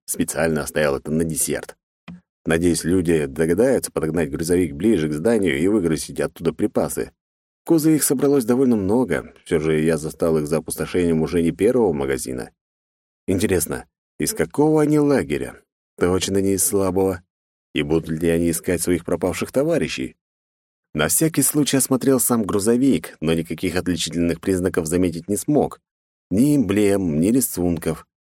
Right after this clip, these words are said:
Просто обычный зелок цвета хаки. Таких на просторах нашей страны хоть отбавляй. А потому можно не заморачиваться и спокойно спрятать его за зданием.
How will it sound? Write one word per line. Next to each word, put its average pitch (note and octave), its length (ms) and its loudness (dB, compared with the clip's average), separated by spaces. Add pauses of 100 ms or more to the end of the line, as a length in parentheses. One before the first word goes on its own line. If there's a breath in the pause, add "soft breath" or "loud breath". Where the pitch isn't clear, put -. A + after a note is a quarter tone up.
(180)
Просто D3+ 400 0
обычный A2 560 0
зелок F2+ 480 0
цвета C3 380 -2
хаки. D#2+ 540 -4 (480)
Таких E2 340 -2
на D#2+ 80 0
просторах D#2+ 480 -2
нашей D#2+ 200 -2
страны F#2 320 0
хоть E2+ 200 -6
отбавляй. G2+ 600 -2 (500)
А - 100 -2
потому B2 360 2
можно A2 320 0
не G2+ 80 -2
заморачиваться F#2+ 800 -2
и - 260 -8
спокойно F#2 520 0
спрятать F2 420 -2
его F2 200 0
за F2+ 120 -2
зданием. F2+ 560 -2